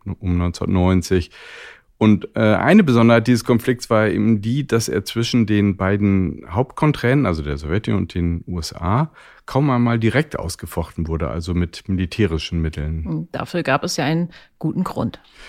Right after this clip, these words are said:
Speaker 1: Klar, das war die nukleare Rüstung, also die Existenz atomarer Waffen auf beiden Seiten. Die erste Atombombe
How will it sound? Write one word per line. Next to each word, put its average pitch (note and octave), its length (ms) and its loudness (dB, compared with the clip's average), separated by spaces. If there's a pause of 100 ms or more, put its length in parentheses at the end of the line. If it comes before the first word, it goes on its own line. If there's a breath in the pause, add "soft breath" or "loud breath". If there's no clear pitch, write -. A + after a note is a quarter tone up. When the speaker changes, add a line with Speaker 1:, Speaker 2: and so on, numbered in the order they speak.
(220 loud breath)
Speaker 1:
Klar, D2 300 2
das D#2+ 220 -6
war E2 220 0
die F2 200 0
nukleare F2 680 2
Rüstung, C3+ 480 4
also F2+ 240 2
die F2 380 2
Existenz G2+ 600 0
atomarer F2 800 0 (240)
Waffen A2+ 640 2
auf - 400 -8
beiden F2 260 2
Seiten. D2 320 0
Die D2+ 100 -2
erste C2 340 -4
Atombombe G2 760 4